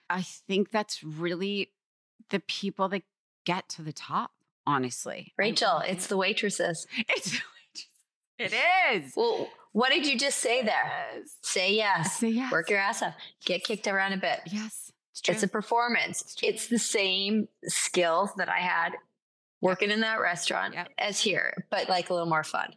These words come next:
Speaker 1: And retail
Speaker 2: And
Speaker 1: is the same. Retail is the same.
Speaker 2: And retail's the same. And,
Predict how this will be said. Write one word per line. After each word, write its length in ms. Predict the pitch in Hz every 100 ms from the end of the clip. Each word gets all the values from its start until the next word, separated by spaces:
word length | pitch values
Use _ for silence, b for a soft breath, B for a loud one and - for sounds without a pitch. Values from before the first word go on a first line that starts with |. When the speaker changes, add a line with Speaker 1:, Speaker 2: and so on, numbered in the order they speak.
| -
Speaker 1:
And 160 | -
retail 340 | 220 311 - -
Speaker 2:
And 80 | -
Speaker 1:
is 60 |
the 80 | 262
same. 460 | 233 262 339 135 127 _
Retail 440 | 175 262 - 311
is 100 | 226
the 80 | 180
same. 260 | 160 208 180
Speaker 2:
And 200 | 262 269 - - _ _ _ - 523
retail's 400 | 269 311 302 302
the 100 | 302
same. 440 | - 320 - 247
And, 180 | 202 208